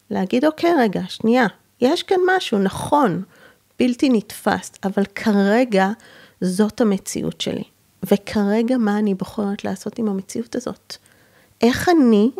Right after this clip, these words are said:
כפרט בוחרת להתנהל? איך אני משיבה את הבעלות על הכוח האישי שלי,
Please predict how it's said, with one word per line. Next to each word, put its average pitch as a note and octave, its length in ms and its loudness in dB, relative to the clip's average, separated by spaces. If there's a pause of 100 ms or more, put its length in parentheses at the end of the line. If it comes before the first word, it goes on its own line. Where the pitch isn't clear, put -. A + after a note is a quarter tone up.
(260)
כפרט A#3 800 0
בוחרת A3 920 2
להתנהל? G3 800 -2 (640)
איך A#3 200 0
אני D4 200 2
משיבה A#3 760 0
את C4+ 160 -6
הבעלות G3+ 560 0
על G#3 120 2
הכוח A3 520 -2
האישי G3 400 -2
שלי, G#3+ 460 -2